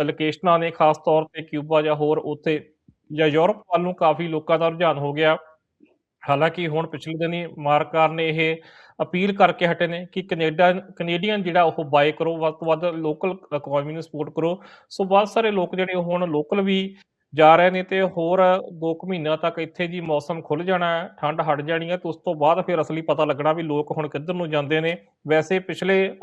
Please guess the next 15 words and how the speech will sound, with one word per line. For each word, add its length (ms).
ਅ, 20
ਸਮਰ 320
ਵੀ 120
ਅਮਰੀਕਾ 360
ਵੱਲ 160
ਲੋਕਾਂ 320
ਦਾ 100
ਘੱਟ 160
ਗੇੜਾ 220
ਰਿਹਾ, 160
ਪਰ 160
ਐਤਕੀ 340
ਹਾਲਾਤ 320
ਉਸ 100
ਤੋਂ, 300